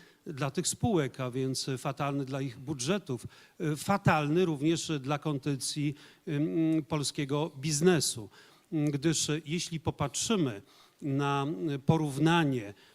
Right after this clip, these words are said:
mm, zysków i strat, e, największych firm, największych spółek Skarbu Państwa, mm, w rezultaty, mm, finansowe, jeżeli porównamy z drugiego kwartału ubiegłego roku i tego roku,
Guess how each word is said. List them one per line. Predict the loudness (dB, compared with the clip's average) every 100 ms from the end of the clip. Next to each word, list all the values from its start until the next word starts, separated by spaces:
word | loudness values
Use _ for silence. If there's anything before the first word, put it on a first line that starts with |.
| _ -4
mm, | 0 0 -2 -4
zysków | 0 0 0 0 -2
i | -2
strat, | -4 0 0 0 -6 -16 -20
e, | -12 -8 -8 -4
największych | 0 2 2 2 0 -2
firm, | 0 -2 -2 -8 -16 _ -4
największych | 0 2 0 -2
spółek | -2 0 -2 -2
Skarbu | -4 -4 -2
Państwa, | 0 0 -2 -6 -6 -6 -6 -8 -20 -12 -4
mm, | 0 0 0 -2
w | -4 -4 -4 -10
rezultaty, | 0 2 4 2 4 2 0 0 -4 -4 -8 _ _
mm, | -6 -6 -10 -12
finansowe, | -2 0 2 2 2 0 0 -4
jeżeli | -2 -4 0
porównamy | 2 0 0 0 2 0 -2 -6 -16 _
z | -4 -2 0 -2 -4 -4
drugiego | 0 2 2 0
kwartału | -2 -2 0 0 0
ubiegłego | 0 0 0 0 0
roku | 0 -2 -6 -8
i | -6
tego | -4 -2 -4
roku, | -6 -8 -4 -4